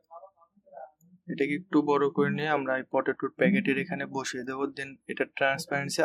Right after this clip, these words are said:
আরো একটু কমিয়ে দেব। এরপর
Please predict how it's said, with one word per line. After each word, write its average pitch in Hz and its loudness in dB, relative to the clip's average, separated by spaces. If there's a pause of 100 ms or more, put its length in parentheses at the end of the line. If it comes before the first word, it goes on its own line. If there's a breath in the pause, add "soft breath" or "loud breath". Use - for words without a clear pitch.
আরো 151 8
একটু - -6
কমিয়ে 123 4
দেব। 107 2 (3250)
এরপর 151 4